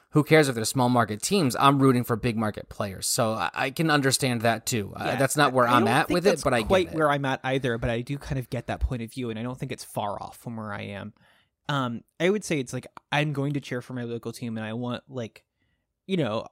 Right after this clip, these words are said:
Speaker 2: I, I believe in baseball teams as, like, public amenities, essentially,
Speaker 1: Mm,
Speaker 2: right?
Speaker 1: yeah,
Speaker 2: I think of them
Speaker 1: yeah,
Speaker 2: as,
Speaker 1: yeah.
Speaker 2: like, a local product, and I want my local community's product to be good,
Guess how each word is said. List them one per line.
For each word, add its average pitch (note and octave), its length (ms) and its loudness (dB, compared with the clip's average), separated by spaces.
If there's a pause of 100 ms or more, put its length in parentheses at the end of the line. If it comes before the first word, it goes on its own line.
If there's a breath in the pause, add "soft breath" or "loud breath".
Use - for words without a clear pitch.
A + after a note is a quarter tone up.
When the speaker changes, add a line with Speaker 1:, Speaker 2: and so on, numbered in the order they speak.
(220)
Speaker 2:
I, B2 300 0
I D3+ 40 4
believe C3+ 320 2
in C3+ 160 -2
baseball A#2 480 -4
teams A2+ 420 -8
as, A2+ 220 -10
like, B2+ 220 -10
public A2+ 320 -8
amenities, C3 480 -2
essentially, B2+ 520 -8
Speaker 1:
Mm, A#2 160 0
Speaker 2:
right? D3+ 200 0
Speaker 1:
yeah, A2 160 0
Speaker 2:
I - 20 2
think G#2 120 2
of G2 40 -2
them - 120 -2
Speaker 1:
yeah, C3 40 -4
Speaker 2:
as, B2+ 80 -4
Speaker 1:
yeah. - 60 -6
Speaker 2:
like, C3+ 160 -4
a C3 60 -8
local C3 340 -6
product, C3 340 -4
and B2 80 -6
I B2 60 -4
want B2+ 320 -4
my B2 240 -2
local A2+ 400 -2
community's A2+ 580 -8
product E3 560 -2
to A#2 80 -12
be - 140 -14
good, C#3+ 260 -2